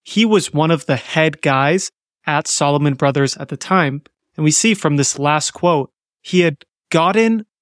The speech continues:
approved for his group a fifteen percent profit share on their trades. This was a big issue for Salomon Brothers. It's a big reason why they lost a lot of their mortgage desk. They weren't willing to give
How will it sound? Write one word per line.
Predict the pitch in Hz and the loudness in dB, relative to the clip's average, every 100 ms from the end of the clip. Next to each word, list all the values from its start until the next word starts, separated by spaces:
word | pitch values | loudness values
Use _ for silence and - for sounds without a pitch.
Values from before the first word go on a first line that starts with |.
| _ - | _ -6
approved | - - 170 196 185 | -6 2 4 4 0
for | - 147 | -4 -4
his | - - 196 196 - | -4 -2 2 2 0
group | - 160 190 - - - _ _ _ - | 0 2 2 0 -6 -20 _ _ _ -4
a | 156 143 | 0 0
fifteen | 135 - 220 208 - - 175 180 | -2 -2 -2 -2 -4 0 2 2
percent | - 151 - 147 180 | 0 0 0 0 -2
profit | - 151 147 - 185 | -6 -4 -2 -2 -2
share | - 170 165 196 202 _ _ - | 0 2 4 2 -2 _ _ -4
on | 160 160 156 | 0 0 2
their | 143 | 0
trades. | - - 139 151 190 - | 0 0 2 2 0 -6
This | 147 | -4
was | 170 143 | -2 -2
a | |
big | 127 - 175 180 - | -2 2 2 2 -4
issue | 160 160 - 135 | -2 -2 -2 -4
for | 139 | -4
Salomon | - 151 160 143 123 | -2 0 2 0 -2
Brothers. | 131 131 147 175 - _ _ | -4 -2 -2 -2 -6 _ _
It's | 151 143 | -6 -4
a | |
big | 135 151 | 0 0
reason | 143 156 156 139 | 2 2 2 2
why | 135 | 2
they | 135 | 0
lost | 127 135 139 147 - - _ - | 0 0 2 0 -6 -12 _ -4
a | |
lot | 143 143 | 0 0
of | 139 | 2
their | 135 | 2
mortgage | 127 143 180 160 - | 4 2 4 2 0
desk. | - 135 156 - - - | -2 -2 0 -4 -8 -6
They | 147 | -2
weren't | 131 143 - | 0 -2 -2
willing | 143 139 139 | 0 0 0
to | 131 | -2
give | 143 135 123 | 0 0 -2